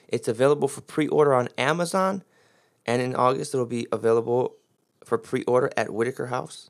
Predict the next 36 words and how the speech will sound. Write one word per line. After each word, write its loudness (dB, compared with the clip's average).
website, -6
whitaker -10
house -10
dot -12
com. -8
So -2
get 0
a -4
copy -2
for -8
you, -6
get -4
a -10
copy. -8
You -6
say, -4
"Well, -2
I -8
already -8
have -10
a -6
copy." -10
Send -6
one -4
to -6
a -2
friend. -4
Be -8
a -2
blessing. -6
I -4
promise 2
you'll 2
like 0
the -14
book, -6